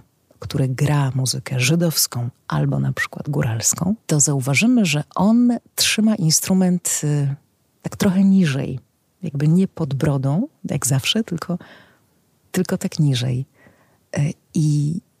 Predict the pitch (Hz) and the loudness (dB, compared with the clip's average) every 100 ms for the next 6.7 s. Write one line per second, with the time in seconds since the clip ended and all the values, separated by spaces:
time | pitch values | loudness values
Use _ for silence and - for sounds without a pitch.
0 | _ _ _ - - 175 190 - - - | _ _ _ -4 0 2 2 -2 -2 0
1 | 170 165 180 170 - 170 156 156 - - | 2 2 2 2 2 2 2 0 -4 -6
2 | 165 165 _ _ _ _ _ _ _ - | -6 -10 _ _ _ _ _ _ _ -2
3 | 143 139 139 143 143 _ _ _ _ _ | 0 0 0 -2 -4 _ _ _ _ _
4 | 151 143 151 160 151 143 127 117 135 - | -2 2 2 0 0 0 0 -2 -4 -8
5 | _ _ _ _ _ _ _ 151 135 143 | _ _ _ _ _ _ _ -4 0 0
6 | 143 143 131 135 117 - | 0 -2 0 0 -2 -8